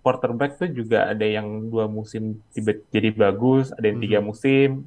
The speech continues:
Speaker 1: ada yang bahkan sampai, eh, be-, lebih dari empat. Itu jadi learning curve-nya masing-masing beda-beda. Trevor Lawrence datang ke N F L dengan se-, segudang hype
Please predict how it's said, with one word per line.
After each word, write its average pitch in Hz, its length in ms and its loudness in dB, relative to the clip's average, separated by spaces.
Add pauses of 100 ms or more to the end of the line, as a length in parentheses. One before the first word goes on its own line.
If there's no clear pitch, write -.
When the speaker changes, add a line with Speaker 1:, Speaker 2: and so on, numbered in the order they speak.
(140)
Speaker 1:
ada - 160 -16
yang 110 80 -2
bahkan 120 400 -6
sampai, 107 400 -2 (520)
eh, 110 280 4
be-, 110 320 -2 (240)
lebih 117 320 -2
dari 113 240 2
empat. 113 480 0 (560)
Itu 123 240 -8
jadi 127 440 -2 (600)
learning 127 400 0
curve-nya 127 320 -6
masing-masing 143 560 -6
beda-beda. 107 640 -2 (800)
Trevor 135 320 0
Lawrence 135 400 4
datang 156 560 0 (160)
ke 135 80 0
N 123 240 0
F - 120 -14
L 143 200 -2
dengan 123 400 -4
se-, 123 160 -10 (240)
segudang 117 560 0
hype - 480 -6